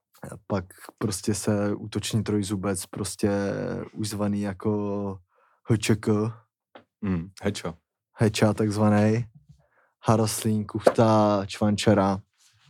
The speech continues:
Speaker 1: Ty poslední dva jmenovaný teda si zápas zas vzali do svý režie. Musím říct, že bych se snad možná opakoval, jak poslední tři týdny tady.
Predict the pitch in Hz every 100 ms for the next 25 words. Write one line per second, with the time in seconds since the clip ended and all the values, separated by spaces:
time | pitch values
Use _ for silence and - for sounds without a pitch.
0 | _ _ _ - 110 107 - 104 101 98
1 | 104 101 101 101 101 104 90 98 95 95
2 | 95 - 101 98 95 101 90 101 92 98
3 | - 95 92 95 98 98 92 95 - 101
4 | 95 90 95 95 104 - - - - -
5 | - - - _ _ _ - 107 - 104
6 | 101 104 98 98 101 92 92 92 90 92
7 | _ _ _ _ _ _ _ _ - 95
8 | - 95 - 92 98 90 95 92 92 90
9 | 101 95 90 90 - 90 - 90 92 -
10 | 104 98 90 92 87 90 90